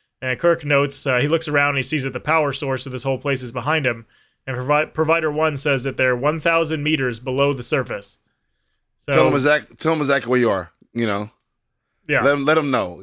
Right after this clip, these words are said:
Speaker 2: We're one thousand meters. That way, when he hits you up later and hits other people, they know if,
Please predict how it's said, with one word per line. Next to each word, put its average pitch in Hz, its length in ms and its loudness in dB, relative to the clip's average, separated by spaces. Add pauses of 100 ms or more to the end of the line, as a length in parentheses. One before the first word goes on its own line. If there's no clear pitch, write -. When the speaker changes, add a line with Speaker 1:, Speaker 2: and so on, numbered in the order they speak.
Speaker 2:
We're 151 200 2
one 143 120 2
thousand 135 320 0
meters. 131 140 4
That 147 100 4
way, 160 120 4
when 151 140 0
he 143 80 0
hits 160 240 -2
you 147 140 4
up 147 100 0
later 143 200 2
and 139 80 0
hits 143 140 0
other 117 160 -2
people, 107 340 -2 (140)
they 113 80 -2
know 127 200 2
if, 117 160 -4